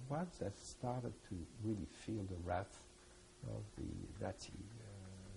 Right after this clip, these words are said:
uh, occupation were those that were, uh, of Eastern origin. I would say, uh, mostly, uh, Polish and so. For some reason, uh, if later on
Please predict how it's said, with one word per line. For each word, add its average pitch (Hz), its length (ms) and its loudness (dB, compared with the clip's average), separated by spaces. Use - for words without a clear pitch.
uh, 101 400 -6
occupation 95 680 0
were 104 220 0
those 92 240 2
that 92 120 -4
were, 85 200 2
uh, 90 680 -2
of 98 60 2
Eastern 95 340 -4
origin. 87 400 -6
I 95 40 4
would 95 220 2
say, 90 500 2
uh, 90 40 0
mostly, 120 460 0
uh, - 20 -4
Polish 85 640 -2
and - 160 -8
so. - 220 -10
For 113 60 -2
some 139 400 6
reason, 127 400 6
uh, 104 60 0
if 107 80 2
later 127 360 10
on 113 120 4